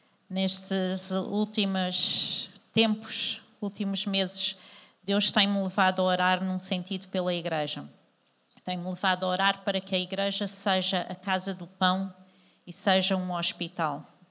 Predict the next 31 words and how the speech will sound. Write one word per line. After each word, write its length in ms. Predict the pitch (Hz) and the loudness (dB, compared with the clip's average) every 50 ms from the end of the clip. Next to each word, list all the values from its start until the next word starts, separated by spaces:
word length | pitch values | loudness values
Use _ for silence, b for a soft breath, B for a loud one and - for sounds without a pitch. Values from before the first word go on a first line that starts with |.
| _ - | _ -20
não 140 | 190 202 - | -20 -18 -18
é? 160 | 165 175 190 190 _ _ _ b b b b b b b b b b b - | -14 -14 -14 -14 _ _ _ b b b b b b b b b b b 0
E 540 | - 190 190 185 185 185 185 185 180 185 185 180 180 180 180 - - - - - - - | 4 6 6 8 8 8 6 6 4 2 2 0 -2 -4 -6 -8 -12 -16 -18 -20 -14 -6
esta 260 | - 190 190 - - | -2 -2 0 2 4
semana 300 | 202 - - 208 196 190 196 | 4 4 4 4 2 0 0
eu 60 | 190 | -2
partilhava 540 | 196 208 190 190 - 196 180 180 180 - 196 | -2 -2 -2 -2 0 0 0 0 0 -2 -4
uma 140 | 190 185 185 | -4 -4 -4
palavra 640 | 190 196 185 180 180 180 190 185 190 - 196 185 - - | -2 -2 0 2 4 4 2 2 0 -4 -6 -8 -8 -10
e 220 | - 180 180 180 | -8 -8 -6 -4
eu 80 | 180 180 | -6 -4
vou 160 | - 208 196 | -4 -6 -6
partilhar 400 | 202 196 190 - - 185 175 175 | -4 -6 -6 -6 -2 -2 -2 -2
com 140 | - 190 175 | -2 -6 -6
vocês, 680 | 180 180 175 - - 180 180 190 190 - - - - - _ _ | -4 0 2 4 4 4 2 0 0 -2 -2 -4 -6 -8 _ _
está 180 | - - 180 180 | -6 -2 0 0
em 120 | 185 180 | 0 0
Jeremias. 840 | - - - 190 185 185 175 175 175 180 196 208 202 - - - - - _ _ B B B B B B B B B B B B B B _ _ - | 0 0 0 0 -2 -4 -4 -4 -4 -2 -2 -2 -2 -2 -2 -4 -8 -16 _ _ B B B B B B B B B B B B B B _ _ -16
E 160 | - - 170 | -8 -2 2
esta 300 | 185 190 190 - - 208 | 2 4 4 4 4 2
palavra 600 | 196 202 - 196 190 190 190 190 196 185 202 202 | 0 2 2 2 6 6 6 6 6 4 2 2
eu 640 | 196 185 170 - 185 185 185 180 170 - - - - - _ _ _ _ _ _ _ _ _ _ _ _ - | 2 0 0 -2 -4 -4 -6 -6 -8 -10 -14 -16 -20 -20 _ _ _ _ _ _ _ _ _ _ _ _ 0
quero 180 | - 190 185 190 | 2 2 4 2
aplicá-la 540 | 185 190 - 190 185 190 202 185 185 180 180 | 0 -2 -4 -4 -2 0 2 2 4 2 2
à 20 | |
nossa 360 | 180 185 185 185 - - 185 | 0 0 2 4 4 4 4
vida 260 | 175 - 190 190 185 | 2 -2 -4 -4 -4
e 60 | 190 185 | -6 -6
quero 260 | - - 190 185 190 | -2 -2 0 0 0
aplicá-la 880 | 185 190 190 185 180 180 - - 180 180 190 190 196 196 190 - - - | -2 -4 -4 -6 -6 -6 -2 0 0 0 0 0 -2 -6 -8 -12 -14 -12
a 500 | - 185 180 180 180 180 180 180 175 | -10 -8 -8 -8 -8 -8 -10 -12 -14